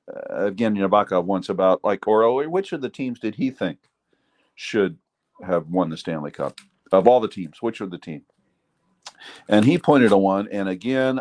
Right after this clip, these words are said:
uh, you're gonna have to help me, Aaron, on the exact year, but it was the year that they, um, uh, lost to Colorado when Timo Solani was on the team, and he, he,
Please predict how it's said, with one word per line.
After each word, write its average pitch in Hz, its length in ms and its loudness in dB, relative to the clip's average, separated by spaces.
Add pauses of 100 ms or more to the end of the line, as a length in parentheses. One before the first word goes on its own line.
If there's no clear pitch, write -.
(120)
uh, 82 180 -8
you're 110 180 -4
gonna 117 180 -4
have 98 240 -4
to 92 60 -12
help 92 200 -4
me, 87 120 -10
Aaron, 87 220 -10
on 85 120 -10
the 85 60 -10
exact 87 420 -4
year, 90 220 -4 (280)
but 90 100 -4
it - 20 4
was 85 160 0
the 98 100 -2
year 135 480 4 (600)
that 101 340 0
they, 98 480 -2
um, 85 520 -8 (640)
uh, 85 560 -12 (200)
lost 104 580 2
to 95 520 0
Colorado 101 800 4 (800)
when 92 340 -12
Timo 113 200 -2
Solani 101 400 0
was 92 120 -6
on 92 120 0
the 92 60 -2
team, 95 460 -4 (120)
and 90 260 -6
he, 87 360 -6
he, - 200 -12